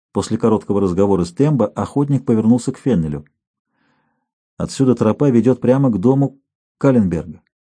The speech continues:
Мы оставим Тембо здесь, а сами пойдём дальше. Если нас поймают, я не хочу, чтобы у него были неприятности. Если выполним задание, он выведет нас отсюда». «Мы сами найдём дорогу. Тропинка ведёт к дому».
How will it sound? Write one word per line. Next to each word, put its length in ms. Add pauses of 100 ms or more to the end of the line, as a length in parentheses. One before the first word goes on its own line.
(240)
Мы 140
оставим 440
Тембо 320
здесь, 300
а 80
сами 300
пойдём 340
дальше. 380 (760)
Если 260
нас 180
поймают, 400
я 100
не 100
хочу, 240
чтобы 260
у 20
него 180
были 160
неприятности. 760 (600)
Если 220
выполним 420
задание, 500 (360)
он 180
выведет 380
нас 160
отсюда». 380 (1080)
«Мы 140
сами 300
найдём 360
дорогу. 400 (540)
Тропинка 540
ведёт 280
к 80
дому». 400